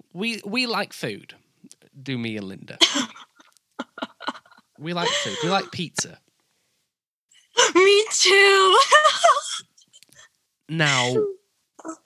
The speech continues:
Speaker 1: obviously, what you say next is gonna affect how me and Linda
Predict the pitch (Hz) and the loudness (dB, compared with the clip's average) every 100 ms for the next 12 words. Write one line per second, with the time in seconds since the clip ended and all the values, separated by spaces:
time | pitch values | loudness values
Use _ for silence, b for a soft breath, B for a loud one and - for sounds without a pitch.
0 | _ _ - 123 139 175 151 156 180 196 | _ _ -10 -6 -2 -2 -2 -2 -2 0
1 | 170 151 117 - 127 120 127 120 110 - | -2 -2 -4 -6 -8 -6 -4 -6 -6 -6
2 | 123 - - - - 123 117 123 120 120 | -8 -10 -16 -14 -10 -8 -8 -10 -10 -10
3 | 123 120 104 87 | -10 -12 -14 -16